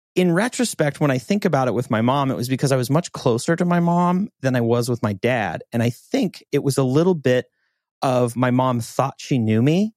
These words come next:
and there was this whole thing that she didn't know.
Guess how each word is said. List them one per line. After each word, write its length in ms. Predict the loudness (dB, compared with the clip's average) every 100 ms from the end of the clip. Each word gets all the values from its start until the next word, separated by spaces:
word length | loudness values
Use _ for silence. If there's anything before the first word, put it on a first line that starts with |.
| _ _ _ _
and 480 | -2 0 2 2 0
there 180 | 0 0
was 140 | 0
this 180 | 0 -4
whole 320 | 0 2 2 0
thing 560 | -2 0 2 0 -2 -4
that 100 | -4
she 160 | -4
didn't 320 | -2 -2 -2
know. 480 | -2 0 2 0 -2